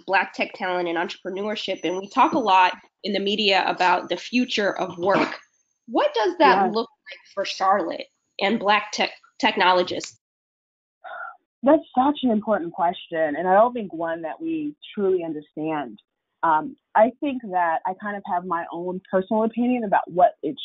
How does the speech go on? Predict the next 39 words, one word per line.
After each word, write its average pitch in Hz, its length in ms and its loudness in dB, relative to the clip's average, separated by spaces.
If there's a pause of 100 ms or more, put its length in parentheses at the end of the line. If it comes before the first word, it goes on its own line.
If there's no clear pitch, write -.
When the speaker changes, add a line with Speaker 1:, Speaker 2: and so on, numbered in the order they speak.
Speaker 2:
should 175 160 0
look 233 260 -4
like, 277 200 -4 (420)
um, 165 260 2
versus 175 400 0
kind 165 140 0
of 156 100 -4
what 156 200 2
it 151 80 -2
is. 147 340 -4
I 160 60 -10 (100)
think 165 240 -2 (360)
there's 202 140 4
a 190 240 0 (120)
great 240 300 4
deal 233 160 2
of 185 100 4
investment, 170 840 -2 (280)
um, 151 420 -4
from 175 120 -4
a 160 80 -2
workforce 160 640 -2
development 147 800 0 (500)
process, - 480 2 (120)
right? 156 200 -4
There's 160 160 -8
a 156 60 -2
lot 175 320 4
of 175 80 -4
money 165 300 -6
being 151 220 -10 (140)
pumped 151 260 -6
from 147 140 -2
the 139 160 -2
federal, 175 540 4
state, 160 420 -2
county, 160 400 -4
city 220 200 2
levels. 147 440 -2